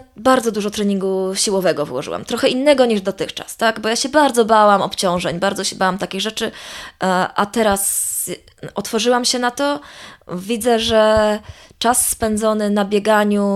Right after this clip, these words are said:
o, nie musi być taki długi, że jeżeli ja robię dużo roweru, to w tym momencie te kilometry biegania, to nie musi sięgać dwustu, bo, bo, bo, bo ja ten Berlin pobiegłam z siedemdziesięciu i to przez trzy tygodnie, tak?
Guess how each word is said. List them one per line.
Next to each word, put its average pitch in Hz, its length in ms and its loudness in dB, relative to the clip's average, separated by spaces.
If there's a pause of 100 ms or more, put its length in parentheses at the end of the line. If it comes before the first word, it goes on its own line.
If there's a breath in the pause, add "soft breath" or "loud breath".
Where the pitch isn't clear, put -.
(260)
o, 175 800 -2 (640 soft breath)
nie 226 140 4
musi 233 220 -2
być 165 140 -6
taki - 220 -6
długi, 175 440 -6 (300)
że 185 200 0
jeżeli 196 340 -2
ja 185 160 2
robię 180 240 0
dużo 165 600 -2 (100)
roweru, 170 460 0 (420 soft breath)
to 175 80 -6
w - 80 -12
tym 185 140 -4
momencie 180 760 -2
te 185 100 -6
kilometry 180 960 0 (180)
biegania, 170 680 2 (540 soft breath)
to 247 160 2
nie 220 120 4
musi 202 220 2
sięgać 143 640 0 (160)
dwustu, 202 460 -4
bo, 156 260 0
bo, 190 240 -4
bo, 196 160 -2
bo - 120 -4
ja 202 140 4
ten 202 160 2
Berlin 208 260 4
pobiegłam 202 400 2
z - 140 0
siedemdziesięciu 196 1080 2 (220 loud breath)
i - 80 -6
to - 80 -2
przez 202 180 -8
trzy - 160 -4
tygodnie, 190 420 0
tak? - 220 0